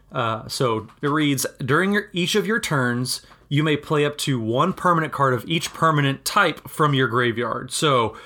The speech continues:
you can play one land, one enchantment, uh, one artifact, one creature, um, just any type of permanent.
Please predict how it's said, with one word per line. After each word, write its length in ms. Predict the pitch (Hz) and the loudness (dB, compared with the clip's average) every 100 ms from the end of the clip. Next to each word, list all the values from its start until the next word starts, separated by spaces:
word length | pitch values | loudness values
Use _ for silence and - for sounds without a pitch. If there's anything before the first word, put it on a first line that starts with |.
| - _ | -20 _
you 100 | 147 | 0
can 160 | 175 147 | 0 0
play 640 | - 156 143 131 123 117 _ _ _ _ | 2 2 4 4 2 -2 _ _ _ _
one 320 | 135 123 160 | -4 0 2
land, 500 | 156 151 147 147 139 | 2 2 2 2 0
one 220 | 113 135 | 0 0
enchantment, 640 | 156 135 147 147 143 135 135 - _ _ | 0 0 0 -2 -2 -2 -2 -8 _ _
uh, 180 | 123 110 | -4 0
one 180 | 117 160 | 2 2
artifact, 460 | 143 139 147 131 | 2 2 0 0
one 160 | 139 147 | 0 0
creature, 680 | - 143 135 139 131 135 - - - - | 0 -2 0 2 2 0 -6 -20 -20 -8
um, 200 | 135 113 | -4 -4
just 180 | 110 - | -4 -4
any 200 | 165 156 | -2 0
type 240 | 151 139 | 0 0
of 120 | 139 - | -2 -4
permanent. 600 | 156 135 117 107 135 | -2 -2 -2 -4 -8